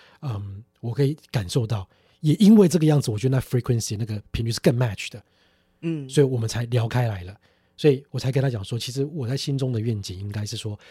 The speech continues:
Speaker 1: 这个产业，OK，要人家，要能够被这个，呃，项目方或者是，呃，经营方或者是任何交易所方，甚至用户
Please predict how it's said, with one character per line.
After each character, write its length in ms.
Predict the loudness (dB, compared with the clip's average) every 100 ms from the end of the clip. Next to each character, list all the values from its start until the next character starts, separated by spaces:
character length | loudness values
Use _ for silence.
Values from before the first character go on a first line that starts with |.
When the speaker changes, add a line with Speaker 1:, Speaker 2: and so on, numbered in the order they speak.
| -10
Speaker 1:
这 100 | -4
个 80 | -2
产 260 | -4 -6 -6
业， 240 | -6 -6 -10 _ _ -12
OK， 180 | -4
要 100 | -2
人 100 | -2
家， 80 | -4 -4
要 180 | -6 -6 -8
能 200 | -6 -4
够 140 | -4
被 220 | -2 -4 -4
这 140 | -8
个， 280 | -8 -10 -12 -12
呃， 200 | -10 -8
项 220 | -4 -2
目 160 | -2 -2
方 200 | -2 -4
或 80 |
者 120 | -4 -6
是， 260 | -6 -8 -10 -20 -20 -14
呃， 120 | -12 -4
经 240 | 0 0
营 180 | 0 0
方 260 | -2 -2 -6 _
或 160 | -4 -4
者 80 |
是 240 | -4 -6 -6 -4
任 140 | -2 -2
何 160 | -4
交 180 | -4 -4
易 40 |
所 120 | -6 -8
方， 220 | -6 -2
甚 160 | -2
至 180 | -2 -2
用 180 | -2 -2
户 200 | -4 -10